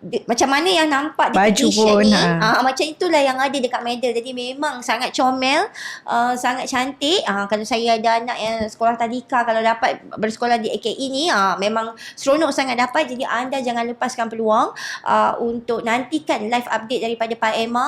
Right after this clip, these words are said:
Speaker 1: ah, untuk berkongsi kemeriahan Hari Sukan Al-Kautar Educates pada bulan Julai dua ribu dua puluh lima ini nanti. Mungkin kata-kata terakhir dari Datin dan juga Cik Fatin, harapan kalian berdua untuk Hari Sukan yang bakal pekan menjelang ini. Silakan, Datin dulu.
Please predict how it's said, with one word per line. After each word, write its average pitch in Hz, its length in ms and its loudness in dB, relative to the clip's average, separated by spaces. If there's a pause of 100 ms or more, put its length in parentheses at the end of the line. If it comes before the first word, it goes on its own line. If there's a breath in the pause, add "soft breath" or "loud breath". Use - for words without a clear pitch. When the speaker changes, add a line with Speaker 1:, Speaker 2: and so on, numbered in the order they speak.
(140)
Speaker 1:
ah, 208 320 -2
untuk 214 320 -6
berkongsi 262 400 -4
kemeriahan 247 720 -2
Hari 247 160 -2
Sukan 247 400 -2 (320 loud breath)
Al-Kautar 247 480 0
Educates 240 560 -4
pada 214 160 0
bulan 220 240 -4
Julai 220 320 0
dua 220 160 0
ribu 220 320 -4
dua 214 160 -6
puluh 214 160 -4
lima 208 320 -4
ini 202 160 -4
nanti. 196 320 0 (400 loud breath)
Mungkin 311 400 -2
kata-kata 226 400 -4
terakhir 233 400 -2
dari 226 160 0
Datin 226 320 -2
dan 214 80 -8
juga 214 160 -4
Cik 214 160 -10
Fatin, 269 400 -4 (320 loud breath)
harapan 294 480 2
kalian 226 320 -2
berdua 240 400 -2 (240 loud breath)
untuk 233 320 -4
Hari 226 160 0
Sukan 233 320 -2
yang 202 160 -4
bakal 196 300 -2
pekan 214 160 0
menjelang 180 400 -4
ini. 175 240 -20
Silakan, 202 400 -6
Datin 202 320 -4
dulu. 185 120 -10